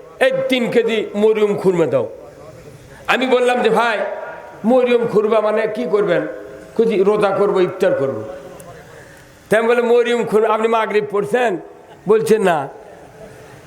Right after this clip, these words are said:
"তা আপনি মা-, মরিয়ম খুরমা কি করবেন?" আপনি মাগরিব পড়েননি, মরিয়ম খুরমাকে রসুলের মুকুট থেকে বার করলে, সেই খুরমা দিয়ে ইফতার করলে, তাও আপনার কাজ হবে না।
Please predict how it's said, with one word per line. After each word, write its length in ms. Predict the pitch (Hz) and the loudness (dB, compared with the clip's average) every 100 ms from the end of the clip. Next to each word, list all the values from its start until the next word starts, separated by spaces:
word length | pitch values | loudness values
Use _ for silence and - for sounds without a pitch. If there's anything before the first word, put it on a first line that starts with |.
| - | -2
"তা 100 | 262 | 0
আপনি 180 | 240 254 | 2 2
মা-, 160 | 254 247 | 2 2
মরিয়ম 380 | 254 247 240 | 2 2 -2
খুরমা 300 | 160 226 233 | 0 0 0
কি 160 | 185 196 | 0 -2
করবেন?" 400 | 170 156 156 147 - - - - - - 175 143 151 - - - - - - 170 - 262 - - - 220 202 - - - - | -2 0 -2 -2 -10 -18 -20 -20 -18 -18 -16 -14 -14 -14 -16 -16 -16 -16 -14 -16 -14 -16 -16 -18 -12 -10 -10 -14 -16 -16 -4
আপনি 320 | 240 294 302 | -2 0 0
মাগরিব 440 | 320 320 294 311 320 320 | 0 0 0 -2 -2 -2
পড়েননি, 600 | 330 339 349 359 349 339 - - - - 220 | 0 0 -2 0 0 -2 -4 -14 -20 -8 0
মরিয়ম 560 | 294 320 311 320 311 | 2 2 2 2 0
খুরমাকে 720 | - 302 311 311 285 311 269 202 - - | 0 0 2 0 0 0 0 -2 -10 -10
রসুলের 580 | 165 226 269 269 320 311 | 0 2 2 0 2 2
মুকুট 380 | 262 269 - 349 - | 0 0 -2 -4 -2
থেকে 200 | 359 320 | 0 0
বার 260 | 311 302 - | 0 -2 -2
করলে, 420 | 320 294 294 277 | -4 0 0 0
সেই 240 | - 320 | 0 -2
খুরমা 340 | - 285 302 285 | 0 -2 0 -2
দিয়ে 160 | 285 | -2
ইফতার 240 | 196 285 269 | 0 -2 0
করলে, 300 | 269 262 233 | 0 0 -2
তাও 480 | - 508 440 - | -6 -2 0 0
আপনার 360 | - - 370 269 | -2 -2 -4 0
কাজ 220 | 285 247 | 0 0
হবে 220 | 190 165 | -2 -2
না। 100 | 131 | -4